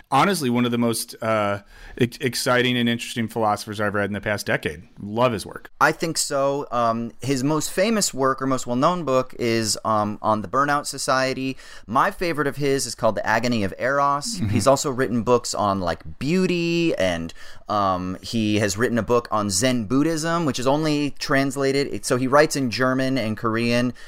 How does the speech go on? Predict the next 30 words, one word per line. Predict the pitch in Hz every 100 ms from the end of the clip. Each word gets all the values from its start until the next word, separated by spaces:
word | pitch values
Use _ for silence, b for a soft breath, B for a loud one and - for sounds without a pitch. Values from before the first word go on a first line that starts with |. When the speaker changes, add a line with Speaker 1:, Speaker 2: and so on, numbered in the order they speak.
| B -
Speaker 2:
um, | 113 110 110 -
and | 104
that | 113 123
one's | 123
translated | - 123 120 113
into | 107
Spanish, | - 117 120
but | - 110
most | 131 147
of | 143
his | 139
books | 139 -
are |
translated | - 117 117 117 117 110
into | 98 -
English. | 127 139 143 143 - B B B -
And | 131 143 -
he | 180
writes | 196 202 -
a |
lot | 180 127 131
about | 147 123 113 120 101
what | 120
we | 127
might | 117 117
call | - 110 107
the | 113
late | 101 104 110 -
capitalist | 117 104 - 98 101 95 - -
era | 117 135 104 95